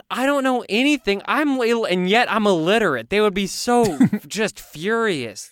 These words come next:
Speaker 1: They'd be so mad. And so I, I, I'm, as I'm discovering more about them, I'm figuring more about me, and I've, and I'm getting more of a course in my life,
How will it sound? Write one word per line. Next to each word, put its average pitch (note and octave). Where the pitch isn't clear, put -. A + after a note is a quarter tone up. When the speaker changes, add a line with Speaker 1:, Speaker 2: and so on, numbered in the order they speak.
Speaker 1:
They'd F#3
be E3
so F#3+
mad. A2+
And -
so G#3+
I, F3+
I, E3
I'm, D#3+
as F3+
I'm E3
discovering C#3
more B2+
about A2
them, F#3+
I'm B2+
figuring B2+
more A#2+
about A2
me, F3+
and B2
I've, A2+
and C3
I'm A2+
getting E3+
more D3+
of C3+
a B2+
course C3
in B2
my A#2
life, A2+